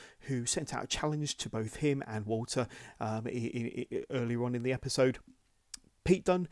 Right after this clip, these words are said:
says that it doesn't matter if he and Walter can coexist. He has proven himself to Gallus time and time again. So with Walter or not,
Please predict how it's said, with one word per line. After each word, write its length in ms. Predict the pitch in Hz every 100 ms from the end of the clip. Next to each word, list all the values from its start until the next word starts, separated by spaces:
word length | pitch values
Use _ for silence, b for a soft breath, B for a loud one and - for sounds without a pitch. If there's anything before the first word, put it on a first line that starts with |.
| B
says 220 | - 131 117
that 120 | 107
it 80 | -
doesn't 240 | 127 -
matter 360 | 135 131 135 131
if 140 | 117
he 200 | - 165
and 140 | 135 139
Walter 400 | 139 131 135 127
can 180 | 123
coexist. 640 | 110 170 156 135 170 - - B B B B B B - -
He 160 | 131
has 100 | 110
proven 540 | - - 156 147 143 139
himself 500 | 120 110 - 123 -
to 80 | -
Gallus 480 | 156 131 127 120 - B B B
time 320 | - 151 143
and 80 | 120
time 240 | - 113
again. 320 | 107 113 104 101 - _ -
So 320 | - - 120
with 280 | 120 120 113
Walter 420 | 190 185 202 180 -
or 200 | - 185
not, 380 | 170 175 -